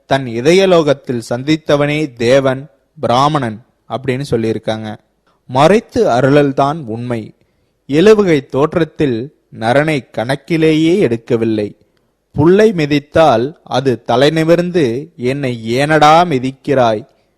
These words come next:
உன்னை தோற்றத்தில் கணக்கிலேயே எடுக்கவில்லை என்றால் என்ன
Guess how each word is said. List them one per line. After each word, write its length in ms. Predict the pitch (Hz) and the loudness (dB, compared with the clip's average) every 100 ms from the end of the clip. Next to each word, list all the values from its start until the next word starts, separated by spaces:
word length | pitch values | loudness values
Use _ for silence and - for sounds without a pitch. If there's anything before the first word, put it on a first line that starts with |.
| _ - | _ -10
உன்னை 380 | 147 147 120 | -6 -4 -4
தோற்றத்தில் 880 | - 131 165 - 175 180 151 123 _ _ _ - | -2 0 0 0 -2 0 -2 -4 _ _ _ 0
கணக்கிலேயே 920 | 131 160 - 190 175 170 180 202 139 | 0 0 -2 -2 2 4 4 4 2
எடுக்கவில்லை 640 | 135 139 165 147 143 139 131 | -2 -2 -2 0 0 0 0
என்றால் 720 | 131 131 151 139 123 165 - | -4 0 2 4 2 -4 -12
என்ன 380 | 110 120 151 | -8 -6 -2